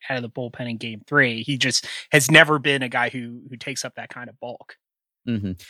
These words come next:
Speaker 2: And he's not really your, your fip superstar in the way that some of the Reds pitchers are, right? He's more of a, a pitch to contact guy
Speaker 1: More of a,
Speaker 2: who's
Speaker 1: more of a substance guy than a flash guy. I, yeah, so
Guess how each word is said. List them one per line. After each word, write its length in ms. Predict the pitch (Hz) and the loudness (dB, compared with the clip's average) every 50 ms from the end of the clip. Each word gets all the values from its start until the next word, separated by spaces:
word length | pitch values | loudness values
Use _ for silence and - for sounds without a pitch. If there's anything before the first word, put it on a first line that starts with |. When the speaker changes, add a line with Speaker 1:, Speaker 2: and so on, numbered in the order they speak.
| - _ _ _ - | -20 _ _ _ 2
Speaker 2:
And 280 | 208 190 180 165 135 - _ | 4 4 4 0 -2 -6 _
he's 360 | - - 127 110 - - - | -6 -4 -4 -4 -4 -4 0
not 220 | - 101 107 - - _ _ | 2 2 2 2 -2 _ _
really 260 | 104 104 95 87 95 | -4 -2 -2 0 0
your, 340 | 95 90 90 92 92 90 85 - | -2 0 2 2 2 2 0 0
your 120 | - 98 90 | -2 -2 -2
fip 280 | - - - 117 - - 98 - - | 2 2 2 4 4 2 -4 -4 -6
superstar 680 | - - 107 - - 95 - - - 87 85 87 85 - - - | -6 -4 -4 -2 -2 -2 -2 2 2 4 4 4 4 2 -4 -2
in 160 | 107 92 90 | -2 0 0
the 100 | 87 87 | 0 2
way 200 | 85 87 85 85 | 4 4 4 4
that 340 | 82 - 98 95 85 - - | 4 4 4 4 4 0 -2
some 180 | - 104 92 85 | -2 -2 -2 -2
of 100 | 80 76 | -4 -4
the 100 | 87 85 | 2 4
Reds 260 | 95 95 90 82 - | 4 4 4 2 -2
pitchers 400 | - 92 87 - - - - - | -4 -4 -4 -4 -6 -4 -2 0
are, 180 | - - 92 | 2 2 4
right? 200 | 92 98 95 90 | 4 4 4 4
He's 260 | 92 104 98 - - - | 4 0 -2 -2 -2 -2
more 160 | 92 90 90 | 0 2 2
of 100 | 90 85 | 2 2
a, 220 | 95 90 85 - - | 2 2 2 2 0
a 80 | 104 90 | -2 0
pitch 240 | - 98 90 - - | 0 -2 -4 -2 -4
to 80 | 101 | 2
contact 480 | - - - - - - 113 110 - - | 4 4 4 6 6 6 4 4 6 6
guy 160 | 113 107 104 | 6 8 10
Speaker 1:
More 120 | - - - | 10 10 10
of 80 | 101 | 8
a, 40 | 95 | 6
Speaker 2:
who's 120 | 214 202 | 4 4
Speaker 1:
more 220 | 180 202 247 240 233 | 4 6 8 8 8
of 80 | 220 | 8
a 60 | 233 - | 4 0
substance 600 | - - 294 302 285 - - - 165 135 - - | 2 4 6 6 6 4 0 -2 -4 -4 -4 0
guy 220 | - 139 131 131 | 2 2 2 4
than 140 | 131 139 131 | 2 0 -2
a 40 | - | -2
flash 440 | - - - 214 214 220 - - | -6 -2 0 2 2 2 2 0
guy. 260 | - 127 - 110 113 117 | -2 -4 -8 -8 -10 -10
I, 320 | 131 139 151 170 - - | -6 -4 -2 -2 0 0
yeah, 300 | - 202 151 117 - 127 | 2 2 0 0 0 -2
so 340 | 127 - - 151 147 147 151 | -2 0 2 2 2 2 2